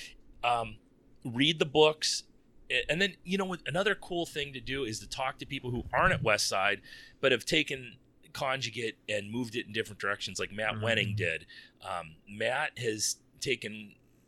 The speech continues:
Speaker 1: conjugate, and it, he's made it almost a different animal.
Speaker 2: Yeah.
Speaker 1: Um, it's still conjugate, but it's his version of it, and it's
Speaker 2: Yep.
Speaker 1: really cool. And that's what we're trying to do at Blind Dog, is just make it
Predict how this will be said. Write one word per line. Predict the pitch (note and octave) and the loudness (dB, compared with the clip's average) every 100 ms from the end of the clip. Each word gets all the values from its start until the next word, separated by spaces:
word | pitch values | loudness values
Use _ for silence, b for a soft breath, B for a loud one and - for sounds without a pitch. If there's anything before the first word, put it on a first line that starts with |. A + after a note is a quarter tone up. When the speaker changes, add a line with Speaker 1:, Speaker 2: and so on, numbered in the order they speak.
| _ _ _ - | _ _ _ -10
Speaker 1:
conjugate, | B2 A#2 A#2+ G#2+ B2 C3+ A#2 | -4 -4 -4 -6 -8 -6 -8
and | A2 - _ | -8 -12 _
it, | A#2+ G#2 - | -10 -8 -14
he's | B2+ A2 | -10 -8
made | A#2+ C3+ | -4 -2
it | C3 B2 | -2 -4
almost | B2+ B2 A#2 - - | -6 -6 -6 -6 -6
a | G#2+ | -4
different | B2 A#2+ A2 | -2 -2 -2
animal. | A2 A#2+ B2+ F2+ E2+ b b b b - | 0 0 0 0 -4 b b b b 0
Speaker 2:
Yeah. | F#2+ E2 | 4 4
Speaker 1:
Um, | - G#2+ | 2 -6
it's | G#2 | -2
still | - C3+ B2+ | 2 2 2
conjugate, | C#3+ E3+ C3 A2 - | -2 -6 -6 -10 -8
but | G#2 G2 | -6 -4
it's | - | -4
his | C3+ C3 | -4 -6
version | A2 C3 D#3 A2 F#2+ | -4 -2 -2 -2 -4
of | F2+ | -4
it, | F2+ - - | -6 -10 -10
and | G2+ G2 F#2+ | -8 -8 -4
it's | G2+ G#2+ | 0 0
Speaker 2:
Yep. | A#2+ | 0
Speaker 1:
really | C#3 B2 | -4 -4
cool. | - C3+ C#3 | -6 -6 -6
And | A2 A#2+ | -6 -4
that's | F#3+ A3+ | -4 -2
what | C4+ | -8
we're | B3 A#3 | -6 -4
trying | - G3+ | -2 -2
to | F3+ | -2
do | A#2 F#3 G#3 | -4 -2 0
at | - | 0
Blind | A#2+ A2+ G#2 | -2 0 2
Dog, | G#2 A2 | 2 0
is | |
just | - D3+ G#2+ | -4 -6 -8
make | A#2 C3+ | -8 -6
it | C#3+ | -4